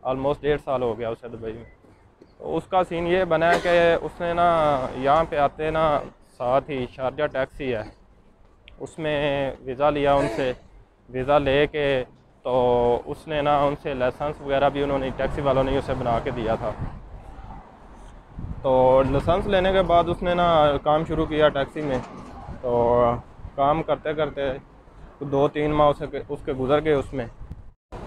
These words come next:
दोस्त बता रहा था, उसने ना पुलिस वालों से रब्ता किया उसकी information लेने के लिए,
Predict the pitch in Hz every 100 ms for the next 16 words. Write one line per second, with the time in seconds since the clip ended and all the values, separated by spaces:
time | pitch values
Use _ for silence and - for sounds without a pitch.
0 | - - - - - 139 175 185 165 165
1 | 202 196 196 196 196 196 180 170 175 185
2 | 185 180 139 123 147 156 170 175 160 -
3 | 175 160 - 151 151 151 160 135 139 147
4 | 139 120 117